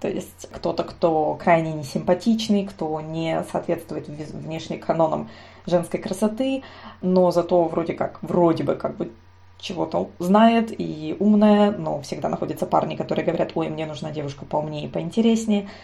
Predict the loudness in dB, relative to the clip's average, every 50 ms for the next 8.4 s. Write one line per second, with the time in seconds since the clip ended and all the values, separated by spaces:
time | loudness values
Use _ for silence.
0 | -20 -20 -20 -20 -20 -12 -6 -2 -2 0 2 2 2 2 2 0 -2 0 0 0
1 | 0 0 2 2 2 0 0 -2 0 2 2 2 2 0 -2 -6 -4 -4 -4 -2
2 | -2 0 2 2 0 0 -2 -8 -8 -8 -6 0 2 2 2 2 -2 -6 -8 -8
3 | -8 -8 -10 -16 -20 -20 -20 -20 -20 -18 -10 -8 -6 -4 -4 -4 -4 -4 -8 -6
4 | -4 -2 -2 0 -2 -2 -4 -4 -6 -4 -2 -4 -4 -4 -8 -6 -6 -6 -6 -4
5 | -2 2 4 4 4 4 2 -4 -12 -20 -20 -20 -20 -20 -14 -6 -2 -2 -2 -2
6 | -2 -4 -4 -4 0 2 0 0 2 2 -2 0 0 0 -2 -2 -4 -8 -8 -8
7 | -8 -6 -2 -2 0 0 0 -2 -4 -4 -2 -2 -2 -2 -2 -6 -10 -10 -8 -6
8 | -6 -6 -6 -6 -8 -8 -8 -8